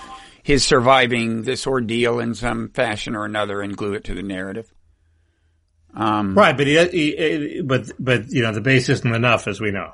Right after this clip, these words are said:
Speaker 2: So
Speaker 1: as we
Speaker 2: that's
Speaker 1: know,
Speaker 2: the
Speaker 1: and
Speaker 2: problem.
Speaker 1: yes, it's those, uh, it's those seven to eight, uh,
Speaker 2: But
Speaker 1: undecided voters.
Speaker 2: But there's, in, in terms of the wimpy suburban moms, this actually might be something that would appeal to them in their wimpy suburban momness.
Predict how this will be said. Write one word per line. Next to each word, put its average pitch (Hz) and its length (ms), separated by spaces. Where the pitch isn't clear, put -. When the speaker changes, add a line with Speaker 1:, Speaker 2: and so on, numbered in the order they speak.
Speaker 2:
So 90 200
Speaker 1:
as 151 180
we 170 80
Speaker 2:
that's 175 80
Speaker 1:
know, 143 140
Speaker 2:
the 107 160
Speaker 1:
and 101 80
Speaker 2:
problem. 127 80
Speaker 1:
yes, 123 320
it's - 200
those, 98 360
uh, 92 220
it's 113 180
those 123 300
seven 143 380
to 117 120
eight, 127 460
uh, 101 340
Speaker 2:
But 143 180
Speaker 1:
undecided 113 640
voters. 101 560
Speaker 2:
But 143 180
there's, 151 380
in, 180 420
in 170 220
terms 196 260
of 165 140
the 139 100
wimpy 147 480
suburban 131 580
moms, 107 800
this 156 240
actually 143 380
might 131 300
be 127 140
something 120 320
that 113 80
would 110 160
appeal 165 340
to 113 140
them 95 480
in 120 160
their 113 180
wimpy 117 340
suburban 107 560
momness. 107 680